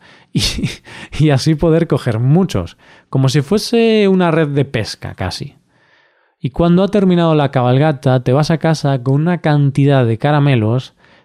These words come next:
que sabes que no podrías comerte ni en todo el año, y con la ilusión de que esa noche pasan los Reyes. ¿Y de dónde viene esta tradición? Pues mira,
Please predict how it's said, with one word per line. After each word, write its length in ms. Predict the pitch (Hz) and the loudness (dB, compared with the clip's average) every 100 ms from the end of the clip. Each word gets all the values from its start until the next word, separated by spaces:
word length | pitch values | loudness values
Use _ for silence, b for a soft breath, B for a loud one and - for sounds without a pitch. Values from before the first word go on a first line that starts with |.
| b | b
que 80 | 127 | -4
sabes 400 | - 151 170 160 | 0 0 0 -2
que 640 | - 135 120 113 110 107 107 | -6 -2 0 0 0 -2 -2
no 100 | 143 | -2
podrías 380 | 156 180 180 143 | 0 2 2 0
comerte 500 | 139 131 160 - 208 | 0 0 0 0 0
ni 180 | 175 127 | 0 0
en 180 | 123 | -2
todo 360 | 117 - 180 147 | -4 -2 2 2
el 80 | 120 | 2
año, 400 | 101 87 101 - - | 0 -4 -10 -12 -8
y 140 | 143 | -6
con 160 | 143 139 | 0 2
la 80 | |
ilusión 520 | 139 139 - 165 190 175 | 4 2 2 0 0 -2
de 120 | 120 | -2
que 80 | 127 | -2
esa 180 | 131 | 0
noche 400 | 143 175 - 147 | 0 0 0 0
pasan 440 | 175 - 117 156 143 | -2 -4 -4 -2 -4
los 160 | 98 | -4
Reyes. 480 | - 156 117 - - _ _ _ _ _ _ _ _ _ | -2 -2 -2 -8 -20 _ _ _ _ _ _ _ _ _
¿Y 120 | - 147 | -2 0
de 80 | |
dónde 260 | 165 214 233 | 2 2 2
viene 180 | 165 165 | 2 0
esta 240 | 156 - | 0 -2
tradición? 600 | 131 127 127 - 180 110 _ _ _ _ _ _ | 0 0 0 0 -2 -4 _ _ _ _ _ _
Pues 160 | - 135 | -2 0
mira, 380 | 131 104 - | 0 0 -8